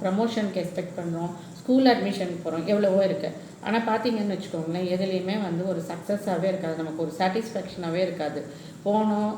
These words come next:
ந-, நடந்தது அப்படின்னு நமக்கு ஒரு சாட்டிஸ்ஃபேக்ஷனே இல்லாம இருக்கும். இந்த மாதிரி இதெல்லாம் எதனால வருதுன்னாக்க, நமக்கே தெரியாம நம்ம சுத்தி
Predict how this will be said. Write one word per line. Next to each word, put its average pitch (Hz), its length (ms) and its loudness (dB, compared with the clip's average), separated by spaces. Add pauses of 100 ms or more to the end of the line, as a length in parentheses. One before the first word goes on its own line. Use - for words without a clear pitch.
(240)
ந-, 180 240 -2
நடந்தது 185 540 2
அப்படின்னு 185 360 0
நமக்கு 170 220 -4
ஒரு 160 160 0
சாட்டிஸ்ஃபேக்ஷனே 190 640 -2 (100)
இல்லாம 170 300 2
இருக்கும். - 260 -8 (460)
இந்த 208 120 4 (100)
மாதிரி 240 220 2
இதெல்லாம் 196 400 2
எதனால 202 280 0 (100)
வருதுன்னாக்க, 165 540 -4 (360)
நமக்கே 226 420 4 (100)
தெரியாம 180 440 0
நம்ம 175 140 0
சுத்தி 220 300 -2